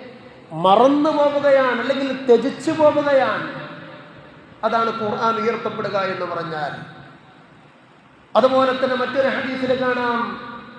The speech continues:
മൗത്തുൽ ആലിമി മൗത്തുൽ ആലം, പണ്ഡിതന്റെ മരണം ലോകത്തിന്റെ മരണമാണ്. എങ്ങനെയാണത്? പണ്ഡിതന്റെ മരണം ലോകത്തിന്റെ മരണം. മൗത്തുൽ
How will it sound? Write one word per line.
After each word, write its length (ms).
മൗത്തുൽ 480
ആലിമി 380
മൗത്തുൽ 440
ആലം, 260
പണ്ഡിതന്റെ 680
മരണം 320
ലോകത്തിന്റെ 600
മരണമാണ്. 560
എങ്ങനെയാണത്? 640
പണ്ഡിതന്റെ 680
മരണം 360
ലോകത്തിന്റെ 640
മരണം. 300
മൗത്തുൽ 420